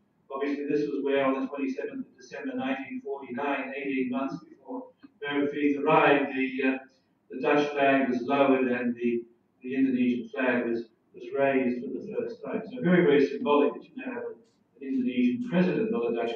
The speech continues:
governor general. I can imagine how excited Herb would have been, uh, being there at the very beginning of it all. Uh, another building possibly Herb visited was the first parliament,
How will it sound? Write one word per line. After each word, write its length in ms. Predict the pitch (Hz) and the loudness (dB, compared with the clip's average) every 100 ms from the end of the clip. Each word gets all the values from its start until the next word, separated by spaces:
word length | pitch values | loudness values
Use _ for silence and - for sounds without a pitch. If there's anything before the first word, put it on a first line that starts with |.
| 262 | -2
governor 300 | 123 254 247 | -4 -2 -4
general. 380 | - 269 247 | -4 -6 -6
I 60 | 226 | -8
can 140 | - - 247 | -14 -14 -6
imagine 220 | 269 262 240 | -6 -6 -10
how 240 | - - - _ - | -10 -10 -14 _ -20
excited 600 | - - 160 151 139 131 135 | -12 2 4 6 4 -2 -2
Herb 280 | 131 127 120 | -2 -2 -4
would 100 | 120 | -6
have 100 | 127 | -6
been, 360 | 139 135 131 - _ _ _ _ 123 | -4 -2 -4 -8 _ _ _ _ -4
uh, 120 | 127 | -2
being 260 | 139 131 123 | 2 2 4
there 220 | 127 123 | 2 0
at 60 | |
the 60 | 127 | -4
very 280 | 127 123 113 | -4 -2 -2
beginning 340 | 160 185 - | 2 2 2
of 100 | 254 | 0
it 60 | - | 0
all. 240 | 220 208 - _ _ _ _ _ _ _ _ _ _ _ _ _ _ _ - 135 | -2 -4 -12 _ _ _ _ _ _ _ _ _ _ _ _ _ _ _ -12 -8
Uh, 200 | 131 123 - - - - | -4 -4 -8 -12 -18 -10
another 360 | 131 147 156 147 | 0 4 6 6
building 500 | 147 147 143 147 143 | 8 10 12 10 6
possibly 480 | - - - 135 131 | 2 -2 -2 -2 0
Herb 280 | 139 139 147 | 0 0 0
visited 400 | 156 147 135 127 - - _ _ _ - | 0 2 4 2 0 -20 _ _ _ -14
was 120 | - - | -8 -6
the 300 | 131 262 - | -2 -2 0
first 360 | 165 151 147 - | 2 4 4 2
parliament, 540 | 165 190 185 - 110 | 2 4 4 0 -4